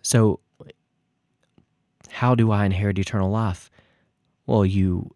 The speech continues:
uphold those two commandments. If you do those, you will inherit eternal life. But that's the, that's the catch, so to speak. You can't. We,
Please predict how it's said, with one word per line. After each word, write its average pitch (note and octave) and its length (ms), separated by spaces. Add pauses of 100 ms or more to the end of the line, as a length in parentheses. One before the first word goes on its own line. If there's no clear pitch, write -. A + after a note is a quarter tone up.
(120)
uphold G2+ 640
those F#2+ 320
two F2+ 240
commandments. G#2 680 (1000)
If G#2+ 220
you G#2 80
do A2 240
those, F2+ 560 (200)
you F#2 180
will F2+ 160
inherit F#2 320
eternal F#2+ 320
life. A2 400 (680)
But - 100
that's G2+ 260
the, - 100 (260)
that's A2 340
the F#2 180
catch, - 680
so - 220
to F2 100
speak. - 560 (760)
You G2 200
can't. - 680 (2000)
We, B2+ 460